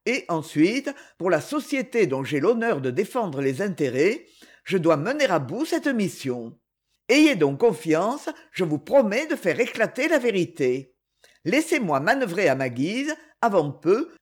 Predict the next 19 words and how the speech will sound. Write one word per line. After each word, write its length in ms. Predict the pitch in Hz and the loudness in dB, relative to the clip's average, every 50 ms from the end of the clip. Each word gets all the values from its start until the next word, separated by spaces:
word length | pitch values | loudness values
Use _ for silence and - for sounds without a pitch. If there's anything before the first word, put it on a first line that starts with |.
| - | -8
nous 100 | 151 180 | -4 -4
saurons 380 | 185 - - 311 302 302 302 247 | -4 2 4 4 4 6 4 2
si 140 | - - 160 | 0 -2 -2
vous 220 | 139 151 151 156 | -2 0 2 2
avez 280 | - 269 277 247 208 208 | 2 2 2 2 2 0
été 180 | 180 156 170 | 2 2 0
victime 560 | 156 143 147 143 - - - 247 233 185 151 131 | 2 2 0 -2 -2 -4 -4 -2 -2 -2 -2 -2
d'une 240 | 123 147 147 139 123 | -2 0 0 0 -2
simple 340 | - - 269 277 262 311 202 | -2 -2 -4 -2 -2 -4 -2
maladresse, 720 | 165 151 139 131 127 117 117 127 156 180 220 254 254 302 285 - - - - _ _ - | -2 0 0 0 -2 -2 -2 0 0 0 -2 -4 -6 -10 -12 -12 -16 -20 -20 _ _ -6
ou 100 | 220 196 | -6 -6
si, 340 | - - - 233 269 320 311 - | -6 -4 -6 -2 -2 -2 -2 0
au 100 | - 175 | -2 0
contraire, 640 | 165 170 165 147 143 139 147 156 190 220 254 294 320 - - _ _ | 0 0 -2 -2 -2 -2 0 2 2 2 -2 -6 -10 -18 -20 _ _
c'est 200 | - 190 185 - | 0 0 0 0
une 160 | 165 151 147 | -2 -6 -6
tentative 640 | 143 - 294 302 - 285 262 254 - 226 180 143 | -2 -2 -2 -2 0 -2 -4 -2 -2 -4 -2 -2
de 140 | 147 139 143 | 0 0 0
meurtre 500 | 135 135 131 151 202 233 - - - 277 | -2 -2 -2 -2 -4 -4 -6 -8 -14 -14